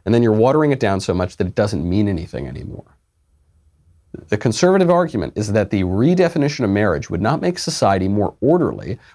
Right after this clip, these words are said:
would not bring people into the institution of marriage, but it would actually just weaken what is the fundamental basis of social order,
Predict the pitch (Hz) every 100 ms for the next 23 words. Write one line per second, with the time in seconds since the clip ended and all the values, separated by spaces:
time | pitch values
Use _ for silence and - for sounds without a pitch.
0 | - 101 107 107 - 101 113 170 196 185
1 | 170 151 160 143 165 226 190 113 95 -
2 | 101 92 95 90 82 78 78 - - -
3 | - 123 123 120 110 117 - - 117 107
4 | 101 - 101 110 104 73 62 110 - _
5 | _ 98 214 - 233 226 123 - 98 82
6 | 76 92 76 67 - 101 95 - 78 92
7 | 85 69 78